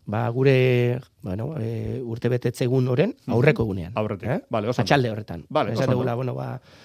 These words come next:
Speaker 1: ba, gaurra egingo ditugu bihar, biharko. Eh?
Speaker 2: Beraz, palmeratxok egin dauzkagu.
Speaker 1: Hori da.
Speaker 2: Eta esan
Speaker 1: Hau
Speaker 2: duzu beste
Speaker 1: oso
Speaker 2: mota
Speaker 1: oso.
Speaker 2: bat,
Speaker 1: Eta
Speaker 2: bi
Speaker 1: beste
Speaker 2: mota esan
Speaker 1: mota.
Speaker 2: duzu, vale.
Speaker 1: Eta bestea izango litzeke, eh, teilak, tejak.
Speaker 2: Teilak, ah. Tolosako teila bezala?
Speaker 1: Hori da,
Speaker 2: Eh?
Speaker 1: bai.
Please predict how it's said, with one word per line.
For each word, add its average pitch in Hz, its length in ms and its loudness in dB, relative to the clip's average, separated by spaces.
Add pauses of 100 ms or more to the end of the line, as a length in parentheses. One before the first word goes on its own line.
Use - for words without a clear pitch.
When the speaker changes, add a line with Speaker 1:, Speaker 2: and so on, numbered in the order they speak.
(300)
Speaker 1:
ba, 120 200 4
gaurra 143 340 8
egingo 143 200 6
ditugu 147 360 4
bihar, 127 360 2
biharko. 123 380 0 (220)
Eh? 151 160 -4 (120)
Speaker 2:
Beraz, 160 240 4
palmeratxok 175 480 2
egin 160 140 2
dauzkagu. 113 460 2
Speaker 1:
Hori 147 180 6
da. 117 140 -2
Speaker 2:
Eta 113 100 -2
esan 143 140 4
Speaker 1:
Hau 156 60 8
Speaker 2:
duzu 156 120 8
beste 151 180 2
Speaker 1:
oso 139 60 4
Speaker 2:
mota 143 140 2
Speaker 1:
oso. 196 60 6
Speaker 2:
bat, 196 80 4
Speaker 1:
Eta 165 60 4
Speaker 2:
bi 160 40 8
Speaker 1:
beste 160 120 6
Speaker 2:
mota - 100 4
esan 139 140 0
Speaker 1:
mota. - 180 -4
Speaker 2:
duzu, 202 60 -12
vale. 127 180 -6 (140)
Speaker 1:
Eta - 140 0
bestea 220 280 2
izango 170 260 2
litzeke, 160 460 4 (160)
eh, 123 300 0
teilak, 131 420 2 (140)
tejak. 160 100 6 (120)
Speaker 2:
Teilak, 151 260 -2
ah. 240 160 -6 (540)
Tolosako 139 340 2
teila 151 180 2
bezala? 143 340 -4
Speaker 1:
Hori 120 200 -4
da, 151 80 -8 (200)
Speaker 2:
Eh? 117 160 -12
Speaker 1:
bai. 117 220 -8